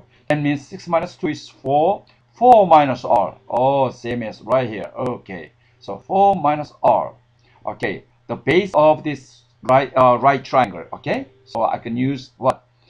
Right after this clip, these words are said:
Pythagorean theorem. Okay, what about this one? This one is a two right there, and this one is R together. So that's right. So two plus R. So we can do that.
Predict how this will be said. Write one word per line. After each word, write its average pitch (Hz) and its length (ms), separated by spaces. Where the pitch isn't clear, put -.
Pythagorean 151 500
theorem. 117 420
Okay, 180 380
what 165 140
about 196 180
this 208 160
one? 123 240
This 104 200
one 139 80
is 143 80
a 196 60
two 135 500
right 117 320
there, 135 260
and 165 380
this 156 100
one 147 140
is 135 80
R 127 460
together. 214 480
So 123 160
that's - 220
right. 123 320
So 107 320
two 226 200
plus 165 260
R. 90 360
So - 160
we 220 120
can 127 180
do 117 140
that. - 260